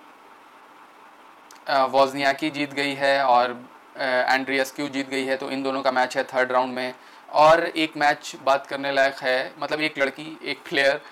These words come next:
वो है ओस्टापेंको। ओस्टापेंको लग रही है कि जैसे फ्रेंच ओपन जीता था उसने, मतलब, एक टाइटल है उसके, मतलब,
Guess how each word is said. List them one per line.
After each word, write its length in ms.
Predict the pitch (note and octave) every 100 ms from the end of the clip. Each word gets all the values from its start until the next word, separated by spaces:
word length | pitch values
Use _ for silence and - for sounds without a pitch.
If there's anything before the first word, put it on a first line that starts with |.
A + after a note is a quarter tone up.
| - - -
वो 240 | A#2+ C3+ D3+
है 380 | D3 C#3+ C#3+ C#3
ओस्टापेंको। 600 | C#3+ - - C#3 C3+ A#2
ओस्टापेंको 1300 | B2+ - D3 D3+ D#3+ F3+ F3+ F#3 F#3 F#3 F#3 F#3 F3+
लग 180 | D#3+ E3
रही 160 | E3
है 80 | E3
कि 80 | D#3
जैसे 340 | D#3 F3+ F3 - - - -
फ्रेंच 200 | D#3 E3+
ओपन 200 | E3+ E3+
जीता 200 | D#3+ D#3
था 100 | D#3
उसने, 240 | D3+ D#3+ - - - - - A2+
मतलब, 580 | C#3+ D#3 D3+ D#3+ D#3 E3+
एक 160 | E3+ E3+
टाइटल 320 | D#3 E3+ D#3
है 220 | D#3 D3+
उसके, 240 | D3 - C#3
मतलब, 300 | C#3 C#3+